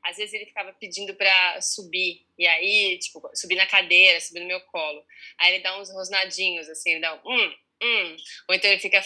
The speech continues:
raspando no chão, assim, mas não foram durante as minhas falas, então eu não precisei <laughs> repetir nada <laughs> por conta desses sons.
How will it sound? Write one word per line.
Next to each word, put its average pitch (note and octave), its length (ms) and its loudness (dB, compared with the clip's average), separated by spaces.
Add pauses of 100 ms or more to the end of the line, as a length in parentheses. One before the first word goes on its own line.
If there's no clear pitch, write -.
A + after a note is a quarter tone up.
(400)
raspando G3 560 0
no F3 80 -6
chão, F#3 280 -4
assim, G3+ 460 -4 (300)
mas G3 440 2 (120)
não A3 220 -6
foram G#3 320 -4
durante G3 300 -4
as F3+ 100 -18
minhas F#3 260 -4
falas, F3 520 0
então F#3+ 340 -6
eu F#3+ 60 -6
não F#3+ 120 -10
precisei F#3 640 2 (480)
<laughs> B4+ 400 0
repetir C#4 640 2
nada C4 580 -2 (280)
<laughs> C#4 360 -8
por E4+ 240 -2
conta B3+ 380 -4
desses B3+ 440 -6
sons. A#3+ 460 -6